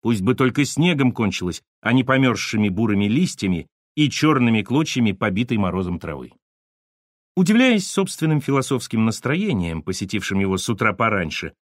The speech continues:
в морозе, что ли, дело, Степан вырулил из своего переулка и поехал на Дмитровку. Значит так, об Ингеборге думать он не будет, а будет думать о Муркине.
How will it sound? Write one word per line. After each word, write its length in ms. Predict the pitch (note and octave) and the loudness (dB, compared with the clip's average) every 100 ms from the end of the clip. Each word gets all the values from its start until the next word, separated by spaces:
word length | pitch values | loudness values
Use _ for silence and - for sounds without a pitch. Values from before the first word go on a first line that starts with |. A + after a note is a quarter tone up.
| _ | _
в 100 | G2 | 0
морозе, 440 | A2 G#2+ F#3+ B2 | 2 4 2 0
что 240 | E2+ - F2 | -6 -8 -6
ли, 160 | E2+ | -6
дело, 480 | D#2+ E2 C#2+ C#2+ C2 _ _ _ _ | -6 -8 -8 -10 -14 _ _ _ _
Степан 460 | - - E3+ A#3+ A#3 | -10 -4 2 4 4
вырулил 460 | F#3 G#3+ G3+ F#3 D#3+ | 4 4 4 4 2
из 120 | - | -2
своего 380 | A#2+ A#2+ A2+ F#2+ | 0 2 2 0
переулка 480 | G#2 B2+ B3 B3 | 0 0 0 0
и 60 | B2+ | -2
поехал 520 | F#2 F#2+ D3+ - C#3+ | -2 -2 -2 -2 0
на 140 | B2 C3+ | 0 0
Дмитровку. 800 | F2 D#2 C#2 C#2+ - - B1+ - _ _ _ _ _ _ - | -2 -6 -8 -14 -16 -18 -18 -20 _ _ _ _ _ _ -10
Значит 400 | E2 A2+ G2+ - | -2 -2 -2 -6
так, 340 | F2 D2+ - _ _ _ _ _ _ | -6 -8 -10 _ _ _ _ _ _
об 220 | A2+ G#2+ | -4 2
Ингеборге 640 | C#3+ C3+ C#3+ C3 C3+ F#2 G2 | 2 4 2 2 2 0 0
думать 300 | F#2+ F2 F#2+ | 0 -2 0
он 140 | F#2 | 0
не 100 | A#2 | 2
будет, 580 | D3 G#3 D#2 - - _ _ _ _ - | 0 -4 -6 -14 -20 _ _ _ _ -4
а 120 | - | -2
будет 420 | G#2+ F#3 F#3+ B2+ | 2 2 2 0
думать 420 | F#2 D3 E3+ - - | 0 2 0 -4 -6
о 100 | C3 | -2
Муркине. 720 | C3 F2 C2+ - D2 C#2 C2 | 0 -2 -4 -12 -12 -12 -14